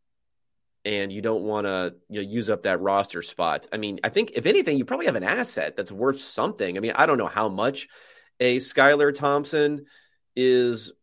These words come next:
worth as a seventh round pick coming out, but I mean, dude was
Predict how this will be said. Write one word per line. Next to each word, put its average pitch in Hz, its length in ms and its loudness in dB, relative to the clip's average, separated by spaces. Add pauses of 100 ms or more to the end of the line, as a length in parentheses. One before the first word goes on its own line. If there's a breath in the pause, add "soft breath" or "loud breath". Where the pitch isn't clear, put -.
worth 131 680 -2 (380)
as 107 140 -2
a 113 60 -4
seventh 135 300 2
round 123 240 0
pick 135 200 -6
coming 120 320 -4
out, 156 300 -2
but 107 280 0 (880)
I 104 40 -10
mean, 104 260 -8
dude 170 340 -2
was 107 320 -2